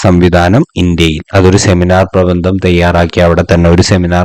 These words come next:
പ്രബന്ധം എഴുതാൻ വേണ്ടിയിട്ടാണ് നിങ്ങളോട് എന്ത് ചെയ്യുക, ചോദിക്കുക. ഇനി ഇന്ത്യയിലെ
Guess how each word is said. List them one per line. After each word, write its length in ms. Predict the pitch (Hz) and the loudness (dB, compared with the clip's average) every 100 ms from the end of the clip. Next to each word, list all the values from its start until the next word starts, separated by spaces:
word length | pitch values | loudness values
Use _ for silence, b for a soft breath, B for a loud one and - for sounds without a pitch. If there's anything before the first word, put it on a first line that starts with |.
| - | -2
പ്രബന്ധം 360 | 90 87 92 92 | -2 -2 0 0
എഴുതാൻ 360 | 85 82 92 98 | 0 0 0 0
വേണ്ടിയിട്ടാണ് 720 | 92 80 87 87 85 85 101 190 _ _ _ _ | -2 0 0 0 0 -2 -2 -4 _ _ _ _
നിങ്ങളോട് 380 | 98 98 101 98 90 | -2 2 2 2 2
എന്ത് 140 | 85 | 0
ചെയ്യുക, 360 | 85 85 87 - - | 0 -2 -4 -12 -4
ചോദിക്കുക. 500 | 120 101 85 - 80 - _ - 87 | 0 2 0 -6 -10 -12 _ -8 -2
ഇനി 180 | 98 175 - _ - B B 92 | 0 0 -4 _ -16 B B 2
ഇന്ത്യയിലെ 540 | 92 95 95 95 | 4 4 4 4